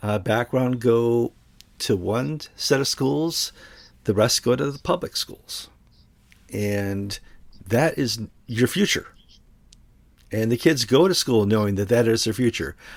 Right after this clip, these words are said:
I am, because I'm going to this type of school, gonna be a blue-collar worker all my life. Because I'm going to a more privileged school, I'm gonna be a banker or an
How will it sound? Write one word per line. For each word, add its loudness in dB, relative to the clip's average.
I 2
am, 0
because 0
I'm 2
going 2
to 0
this -2
type 2
of -2
school, 2
gonna 4
be 2
a 0
blue-collar 0
worker -2
all -4
my -2
life. -8
Because 4
I'm 0
going 0
to 0
a 2
more 2
privileged -2
school, -2
I'm 0
gonna 0
be -2
a 0
banker 2
or -2
an -6